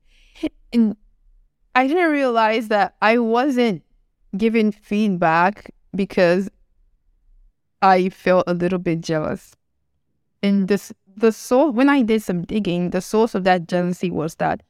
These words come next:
there were times when I wasn't chasing my goals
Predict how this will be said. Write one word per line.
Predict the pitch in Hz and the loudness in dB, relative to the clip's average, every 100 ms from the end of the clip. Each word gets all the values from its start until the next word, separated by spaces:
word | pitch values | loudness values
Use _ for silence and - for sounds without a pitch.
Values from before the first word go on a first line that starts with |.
| _ _ _ _ _ _ _ _ - | _ _ _ _ _ _ _ _ -2
there | 302 | 0
were | 208 | 2
times | 254 254 262 | 2 0 0
when | 220 214 | -2 -2
I | 185 180 | 0 0
wasn't | 185 208 202 208 196 160 _ _ | 2 0 0 -2 -2 -6 _ _
chasing | - - 196 196 - 190 180 160 175 | -8 -2 -2 -2 -4 -4 -2 -4 -2
my | 170 165 151 | -2 -2 -2
goals | 180 170 180 240 262 | -4 -2 0 -2 -4